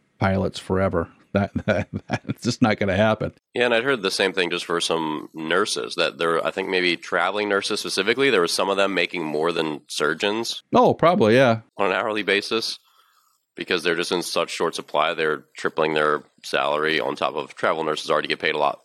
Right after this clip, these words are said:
Speaker 2: better than, um, regular nurses in, in their stations since they're, like, contract workers essentially. But yeah,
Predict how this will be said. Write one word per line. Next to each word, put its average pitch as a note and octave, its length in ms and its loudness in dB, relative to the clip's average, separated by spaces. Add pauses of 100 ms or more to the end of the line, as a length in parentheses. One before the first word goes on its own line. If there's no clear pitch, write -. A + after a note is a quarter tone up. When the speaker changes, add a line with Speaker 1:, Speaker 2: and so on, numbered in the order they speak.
Speaker 2:
better D#2 320 -2
than, C#2+ 340 -2 (520)
um, C#2+ 460 -2
regular C#2+ 380 -4
nurses C#2 360 -4
in, C2+ 220 -10 (200)
in D2 80 -8
their C2 100 -8
stations C2+ 340 -6
since C#2+ 200 -10
they're, C#2+ 120 -6 (200)
like, B1+ 300 -8
contract D2 420 -2
workers C#2+ 340 -6
essentially. - 560 -6
But C2+ 260 -4 (920)
yeah, F#2 280 2